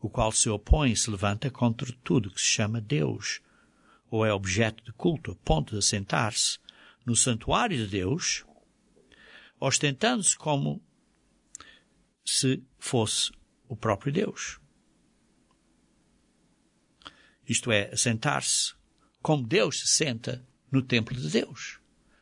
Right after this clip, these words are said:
Vai sentar-se num santuário que vai dizer, "Olha, é o santuário de Deus", mas não é, é um santuário pagão,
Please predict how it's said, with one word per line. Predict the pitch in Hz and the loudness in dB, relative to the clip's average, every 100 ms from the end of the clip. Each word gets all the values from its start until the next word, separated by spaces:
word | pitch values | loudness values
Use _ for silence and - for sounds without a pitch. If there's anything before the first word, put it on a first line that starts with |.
| _ | _
Vai | 139 | -2
sentar-se | 139 165 147 139 - 139 | 0 0 -2 -2 -2 0
num | |
santuário | 123 147 147 143 117 - 147 - - - _ _ - | 0 0 -2 0 0 -2 -4 -8 -16 -20 _ _ -4
que | |
vai | 233 82 95 | -2 -2 -4
dizer, | 104 101 127 | -4 0 2
"Olha, | 196 107 | 2 2
é | |
o | 95 | 0
santuário | 117 98 113 123 92 | -2 0 -2 -4 -6
de | 87 | -4
Deus", | 143 165 98 233 - - - - _ _ | 0 2 0 -2 -10 -18 -20 -20 _ _
mas | 95 85 | -8 -6
não | 80 113 | -6 -2
é, | 101 - 85 - | 0 0 -4 -6
é | - | -12
um | - 87 - - | -12 -14 -18 -14
santuário | - 92 87 90 90 85 | -8 -8 -6 -6 -6 -8
pagão, | 110 110 226 185 196 | -4 0 2 2 0